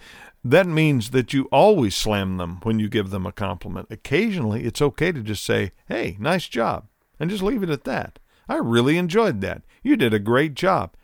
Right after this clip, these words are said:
Just leave it at that. But the sandwich principle has been used so much, it's like, "You know, you did a great job on that,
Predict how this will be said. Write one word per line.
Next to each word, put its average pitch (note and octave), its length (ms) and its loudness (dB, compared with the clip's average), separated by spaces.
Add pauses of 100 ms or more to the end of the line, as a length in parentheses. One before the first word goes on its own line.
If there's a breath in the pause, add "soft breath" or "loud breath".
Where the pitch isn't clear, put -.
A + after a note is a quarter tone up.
(100)
Just D#3 200 -2
leave B2+ 220 2
it G#2+ 40 0
at G#2 140 -4
that. G#2+ 240 2 (260 loud breath)
But C#3 200 4
the G#2 80 -6
sandwich G3+ 500 2
principle A#2 380 -2
has G#2+ 100 0
been A#2+ 220 0
used C#3+ 320 2
so A2+ 160 0
much, B2 340 4
it's A2+ 160 -8
like, G#2+ 220 0 (240 loud breath)
"You C#4+ 160 2
know, A3+ 120 4
you F#3 160 0
did F3+ 160 4
a C#3 60 6
great C#3 280 4
job B2+ 340 6
on G#2 160 2
that, G#2 220 -2